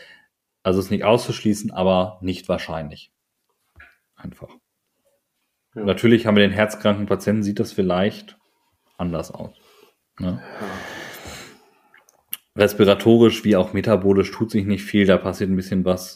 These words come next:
Speaker 1: äh, also nichts Dramatisches. Wir, zumindest nicht durch den Taser, wovon wir halt ausgehen müssen, dass sie eventuell vielleicht eine Tachypnoe haben oder auch bis hin zur Hyperventilation einfach durch den Erregungszustand,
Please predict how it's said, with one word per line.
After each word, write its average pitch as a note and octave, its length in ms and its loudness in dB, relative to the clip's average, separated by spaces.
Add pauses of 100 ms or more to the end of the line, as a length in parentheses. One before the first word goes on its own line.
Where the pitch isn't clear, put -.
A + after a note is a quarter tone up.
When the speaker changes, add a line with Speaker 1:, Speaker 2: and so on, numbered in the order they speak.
Speaker 1:
äh, F2 60 -8
also F2 400 -2
nichts F2+ 240 -8 (960)
Dramatisches. G2 800 0 (420)
Wir, F#2+ 220 2 (360)
zumindest A2 400 4
nicht G2+ 140 -2
durch G2+ 120 0
den F#2+ 120 -6
Taser, A2+ 460 4
wovon G2+ 300 0
wir F#2+ 80 4
halt F2 100 0
ausgehen G2 340 0
müssen, G2 240 -2
dass F#2+ 140 -4
sie F#2+ 80 -8
eventuell F#2+ 480 -4
vielleicht F#2 240 -4
eine F#2+ 120 -10
Tachypnoe F#2+ 720 0
haben F2+ 420 2 (320)
oder F#2 160 2
auch F2+ 120 0
bis - 180 -6
hin F#2 140 -4
zur F#2 140 -6
Hyperventilation F#2+ 880 0
einfach F2 180 -6
durch E2+ 140 -14
den G2 100 -4
Erregungszustand, F2 1040 -8